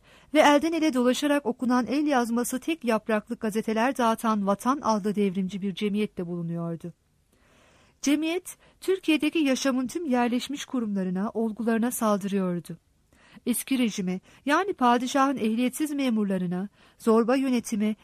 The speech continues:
ve tüm özgürlükçü düşünceleri bastırmasına karşı şiddetle hücum ediyordu. Hocalardan nefret ediyordu. İslam'ın tüm yeniliklerini engelleyen yapışkan elini, halkın kanını emen camileri ve tekkeleri,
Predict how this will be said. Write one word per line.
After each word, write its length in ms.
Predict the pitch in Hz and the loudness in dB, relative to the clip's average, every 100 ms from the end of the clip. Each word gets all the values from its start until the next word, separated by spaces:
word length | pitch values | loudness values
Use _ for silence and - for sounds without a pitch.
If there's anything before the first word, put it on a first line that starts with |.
| _ | _
ve 100 | 269 | -4
tüm 240 | - 370 | 0 0
özgürlükçü 560 | 269 269 220 269 254 302 | 2 2 2 0 2 -2
düşünceleri 540 | 285 - 254 254 269 | -4 -4 -4 -2 0
bastırmasına 640 | 226 214 - 233 214 - 285 | 2 0 0 -2 -2 -4 -6
karşı 400 | - 233 220 240 | -4 -2 -2 -6
şiddetle 520 | - 220 - 349 - | -6 -4 -2 -2 0
hücum 340 | 302 254 262 226 | 0 0 0 0
ediyordu. 580 | 190 185 175 175 160 175 _ _ _ _ _ - - _ | 0 -2 -2 -4 -8 -16 _ _ _ _ _ -20 -20 _
Hocalardan 640 | 277 320 320 320 311 359 | 0 6 6 6 4 0
nefret 360 | 339 - 320 285 | 0 0 -2 0
ediyordu. 580 | 226 196 180 175 180 170 _ _ _ _ _ - _ | -2 -2 -2 -4 -6 -14 _ _ _ _ _ -20 _
İslam'ın 540 | 247 - 269 269 269 | -4 0 4 4 4
tüm 200 | 262 330 | -2 -4
yeniliklerini 600 | 320 262 254 254 254 254 | 0 0 0 0 0 0
engelleyen 640 | 269 240 220 233 220 233 233 | 0 0 2 2 2 0 0
yapışkan 560 | 208 - - - 233 | -2 -2 -6 -2 -2
elini, 380 | 196 202 185 190 - - _ | -2 -4 -4 -6 -8 -20 _
halkın 440 | 254 302 - 359 | 4 4 2 -6
kanını 320 | 330 294 294 | 0 2 2
emen 320 | 294 277 277 | 2 2 0
camileri 540 | 240 233 226 226 247 294 | 2 2 2 2 0 0
ve 100 | 269 | -2
tekkeleri, 680 | - 220 - 208 190 180 | -2 -4 -2 -4 -2 -4